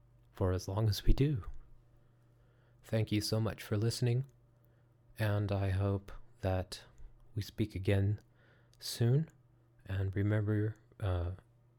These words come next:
every Saturday morning, we have,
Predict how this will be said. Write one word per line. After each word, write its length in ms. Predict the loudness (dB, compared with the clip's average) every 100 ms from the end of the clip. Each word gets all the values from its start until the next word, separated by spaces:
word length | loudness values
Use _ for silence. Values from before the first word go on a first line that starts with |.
| _ _
every 300 | 0 2 2
Saturday 500 | 2 2 4 4 2
morning, 480 | 2 0 0 -2 -4 -8 -20 -20 -20 -20 _ -20 _ _ _ _ _ _ _ _ -20 -20 -20 -20 -4
we 140 | -2
have, 360 | 0 0 0